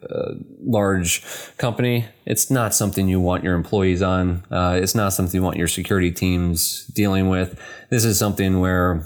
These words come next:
uh, doing it in a safe manner where you can actually have protections, because, uh, a lot of people don't even think about it.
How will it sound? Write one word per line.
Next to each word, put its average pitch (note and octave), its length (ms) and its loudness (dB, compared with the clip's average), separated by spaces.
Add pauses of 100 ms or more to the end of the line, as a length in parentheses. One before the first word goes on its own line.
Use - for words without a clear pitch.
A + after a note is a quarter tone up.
(120)
uh, F2+ 240 -2
doing G2+ 240 2
it - 20 2
in F#2 100 2
a E2+ 60 0
safe G2 320 0
manner F#2 420 2
where F2+ 140 2
you F2 160 0
can F2+ 120 -2
actually F2+ 260 -2
have F2 120 -2
protections, F2+ 800 -2
because, E2+ 720 -4
uh, E2+ 360 -2
a - 40 -6
lot G2 140 0
of - 60 -8
people F#2 420 0
don't G#2 140 0
even F#2+ 100 2
think G2+ 300 -4 (120)
about E2+ 300 0
it. - 160 -2